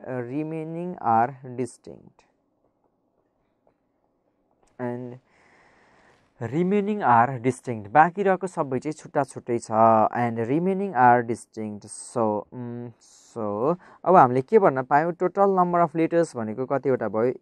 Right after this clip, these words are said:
एघारवटा भयो है। अनि त्यो पछाडि गएर न-, ए को है,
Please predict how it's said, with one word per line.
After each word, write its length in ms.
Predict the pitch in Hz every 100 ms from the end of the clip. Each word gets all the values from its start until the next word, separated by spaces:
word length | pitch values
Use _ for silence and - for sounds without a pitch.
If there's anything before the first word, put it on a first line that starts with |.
| 131
एघारवटा 500 | 123 120 113 113 104
भयो 360 | 95 107 156 - 107
है। 200 | 123 135 _ _ _
अनि 180 | - 180
त्यो 140 | 180 190
पछाडि 380 | 190 185 185
गएर 200 | 175 180 180 185 175
न-, 260 | 156 160 165 -
ए 140 | 127 165
को 280 | - 120 110
है, 140 | 117